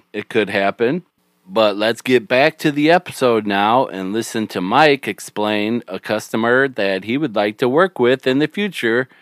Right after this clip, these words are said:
So let's get back to the episode. Is there any, uh, uh, s-, certain customer, anything you're,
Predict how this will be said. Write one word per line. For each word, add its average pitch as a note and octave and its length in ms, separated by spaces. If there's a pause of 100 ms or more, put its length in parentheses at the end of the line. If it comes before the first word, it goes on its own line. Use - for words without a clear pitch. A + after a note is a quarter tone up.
(240)
So F#2 400
let's F2 460
get G2+ 400
back G2 640
to C3 560
the D#3 300
episode. F#2 1300 (140)
Is A#2+ 100
there C3+ 200
any, C#3 240
uh, C3 280 (720)
uh, A2 240
s-, - 260
certain B2 340
customer, B2 540
anything A#2+ 460
you're, A#2 200